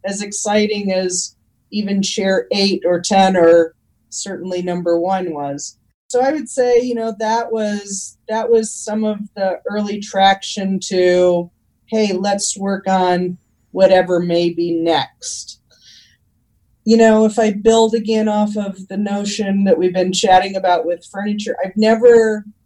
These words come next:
and this is true of a lot of my former colleagues as well, it's not just furniture, but we were together creating extraordinary experiences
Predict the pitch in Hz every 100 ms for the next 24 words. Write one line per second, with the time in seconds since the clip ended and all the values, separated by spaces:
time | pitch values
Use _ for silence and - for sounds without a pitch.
0 | - 214 220 220 220 - 262 254 226 220
1 | 208 208 202 202 196 202 202 190 180 220
2 | 214 226 185 - - 180 - 202 196 170
3 | 170 _ _ _ _ - - 247 285 233
4 | 254 226 - - 214 214 208 208 262 262
5 | 170 _ 170 175 165 - 208 220 214 208
6 | 202 196 185 _ _ _ _ _ _ -
7 | 214 202 202 214 208 190 - 208 214 196
8 | 196 196 196 196 196 - _ _ _ 185
9 | 190 - - 202 208 214 214 208 196 190
10 | 185 180 175 - 180 185 185 180 180 156
11 | 143 156 - -